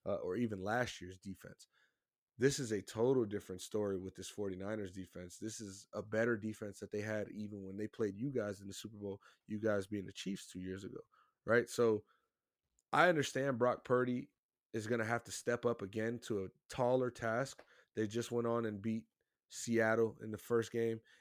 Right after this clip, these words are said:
And there were some plays in there where Brock Purdy, you know, as, as good as his numbers looked, he didn't make the best play all the time. And that's fair. He's a rookie. He's Mister Irrelevant. But at the same time,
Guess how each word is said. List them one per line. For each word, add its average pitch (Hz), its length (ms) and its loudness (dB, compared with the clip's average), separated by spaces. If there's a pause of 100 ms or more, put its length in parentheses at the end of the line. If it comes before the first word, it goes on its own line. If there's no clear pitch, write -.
And 117 260 0
there 135 140 4
were 175 120 6
some 160 240 -2
plays 175 500 2
in 139 140 0
there 127 200 4
where 117 300 6 (300)
Brock 147 220 4
Purdy, 170 480 2 (720)
you 285 80 -4
know, 277 220 -6 (100)
as, 196 200 2
as 190 240 0
good 247 200 2
as 247 160 0
his 196 160 -2
numbers 202 380 2
looked, 214 340 0 (460)
he 214 140 -2
didn't 233 280 0
make 190 260 4 (480)
the 151 100 -4
best 170 420 6
play 202 240 2
all 113 160 4
the 104 100 -4
time. 95 280 -4 (120)
And 156 160 -2 (240)
that's 147 220 2
fair. 180 260 4
He's 120 180 0
a 117 60 -2
rookie. 160 460 0
He's 127 160 -6
Mister 131 320 2
Irrelevant. 139 460 6 (520)
But 147 200 8
at 120 180 0
the - 40 -10
same 131 300 -2
time, 143 440 2